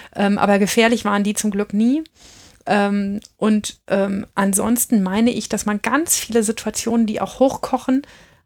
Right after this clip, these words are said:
auch wieder runterkriegt. Also ich zum Beispiel schreie in meinem Gerichtssaal nicht. Ich schreie die Menschen nicht an. Ähm, ich, äh, versuche nicht wütend zu werden.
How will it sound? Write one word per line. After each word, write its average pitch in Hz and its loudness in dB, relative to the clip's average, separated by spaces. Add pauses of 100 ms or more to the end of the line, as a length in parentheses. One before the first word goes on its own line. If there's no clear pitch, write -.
auch 240 2
wieder 226 2
runterkriegt. 202 -2
Also - -2
ich - -4
zum - 4
Beispiel 101 2
schreie 196 0
in 185 -2
meinem 170 -2
Gerichtssaal 170 -6
nicht. 175 -10
Ich 208 -2
schreie 190 0
die 196 0
Menschen 175 -2
nicht 170 -4
an. 175 -2 (680)
Ähm, 175 0 (160)
ich, - -6
äh, 180 0
versuche 226 0
nicht 208 -2
wütend 262 -2
zu 233 -2
werden. 226 0